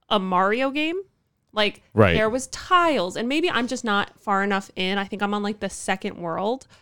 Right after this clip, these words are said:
Speaker 1: But, like, it looks, I think they tried to make it look like Super Mario Odyssey while
Speaker 2: Oh,
Speaker 1: being
Speaker 2: okay.
Speaker 1: Mario Rabbids.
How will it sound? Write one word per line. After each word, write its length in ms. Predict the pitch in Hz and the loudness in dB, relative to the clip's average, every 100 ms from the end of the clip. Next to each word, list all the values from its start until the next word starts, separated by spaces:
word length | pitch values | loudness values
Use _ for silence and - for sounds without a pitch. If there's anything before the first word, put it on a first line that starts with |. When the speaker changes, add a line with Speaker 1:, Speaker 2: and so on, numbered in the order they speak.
| _ _ _ | _ _ _
Speaker 1:
But, 160 | 254 - | -2 2
like, 340 | 233 226 220 _ _ _ _ _ _ _ _ _ _ _ _ _ _ _ _ - | 4 2 0 _ _ _ _ _ _ _ _ _ _ _ _ _ _ _ _ -4
it 260 | 254 - _ _ _ - | -2 -2 _ _ _ -8
looks, 800 | 220 233 277 - - - - - _ _ _ _ _ _ _ _ - | -2 2 2 -2 -12 -10 -12 -16 _ _ _ _ _ _ _ _ -4
I 100 | 240 | -4
think 300 | 247 269 311 | 0 0 2
they 100 | 453 | 0
tried 300 | 415 254 233 | 0 0 0
to 100 | 240 | 0
make 240 | 214 190 | -4 -4
it 140 | 208 - | -4 -6
look 180 | 190 - | -6 -4
like 180 | 185 | -6
Super 280 | - 208 202 | -4 -6 -4
Mario 360 | 202 175 180 170 | -2 0 0 0
Odyssey 640 | - 165 180 - 240 247 262 _ _ _ _ _ | 2 2 0 0 0 0 -4 _ _ _ _ _
while 380 | _ 208 214 220 | _ 2 6 8
Speaker 2:
Oh, 340 | 226 202 214 202 | 8 8 10 8
Speaker 1:
being 140 | 170 | 6
Speaker 2:
okay. 80 | - | 4
Speaker 1:
Mario 480 | 190 190 208 214 202 | 6 6 6 6 4
Rabbids. 840 | 190 170 180 214 247 277 285 - | 4 2 4 4 4 2 -4 -18